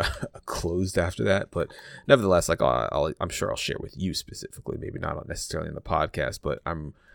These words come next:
like, we have, we have a couple options right now that showed up today, and I'm, I'm pretty excited about them. And I'm excited to see what, what else shows up over the course of this next week, or maybe over the course of the next couple of days. Who knows? So we, our realtor will be going out to visit the place, and she's gonna FaceTime us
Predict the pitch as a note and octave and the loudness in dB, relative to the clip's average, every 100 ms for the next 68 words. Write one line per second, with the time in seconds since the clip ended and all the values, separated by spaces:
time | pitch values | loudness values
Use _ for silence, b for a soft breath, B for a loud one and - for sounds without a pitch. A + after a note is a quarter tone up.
0 | b b b b _ - F#2+ A2 A#2+ A2 | b b b b _ 2 4 6 4 4
1 | G2+ A#2+ C#3 - - - E2 - D#2 - | 2 0 0 -2 -4 0 0 0 -2 -2
2 | - F2 D#2+ - - E2+ - - C#2+ C#2+ | 0 0 0 0 0 -2 -4 -2 -2 -2
3 | D#2 - E2 F2 D#2 - - C2+ C2+ C2 | -6 -8 -4 -2 -2 -2 -2 -2 -2 -4
4 | - - - - _ _ A1 A#1+ - D#2+ | -2 -4 -4 -12 _ _ -10 -8 -8 -8
5 | B1+ - B1 - - - D#2 - - - | -2 0 0 -4 -6 -4 -4 -6 -8 -4
6 | E2 E2 - - - - A1+ - - - | -4 -4 -4 -4 -6 -6 -6 -6 -6 -6
7 | - - - - F2+ - A2 E2+ - D2+ | -4 -6 -8 -8 -8 -8 -8 -6 -6 -6
8 | D2+ C#2+ D2+ D2+ - - - - C#2+ - | -4 -4 -4 -6 -6 -6 -6 -6 -6 -6
9 | - - - - E2 - - b b b | -6 -8 -6 -4 -2 -4 -8 b b b
10 | b - F#2+ E2+ F2 - - - F2+ F2+ | b 0 2 2 2 0 -2 -2 0 0
11 | E2+ E2 F#2+ G2 - F2 D#2+ D#2+ D2 D2+ | 0 2 2 0 -2 -4 -4 -4 -4 -4
12 | D2+ D#2+ - - D#2 D2+ - - E2+ E2+ | -4 -6 -8 -8 -4 -4 -6 -4 -2 -2
13 | - - D#2 D#2 - D2 C#2 - - - | -2 -6 -6 -6 -4 -4 -6 -4 -4 -4
14 | - E2+ E2+ - | -4 -4 -4 -6